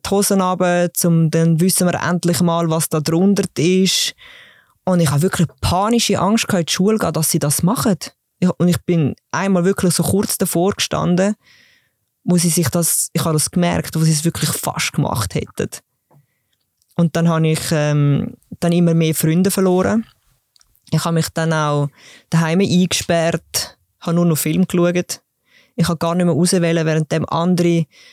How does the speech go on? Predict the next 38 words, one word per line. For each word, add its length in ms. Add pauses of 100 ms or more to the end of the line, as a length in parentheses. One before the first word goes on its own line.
(340)
die 160
Party 300
gegangen 420
sind, 440
mal 180
in 100
den 80
Ausgang 580
gegangen 420
sind 420
oder 300
halt 180
das, 200
was 60
man 120
halt 180
auch 140
als 240 (320)
Pu-, 160
in 100
der 80
Pubertät 720
macht. 540 (480)
Meine 180
Mutter 280
hat 100
immer 180
gesagt, 400
«Du 80
hast 140
nie 120
pubertiert.» 800 (760)
Ja, 160
weil 80
ich 60
auch 60
das 120
Gefühl 220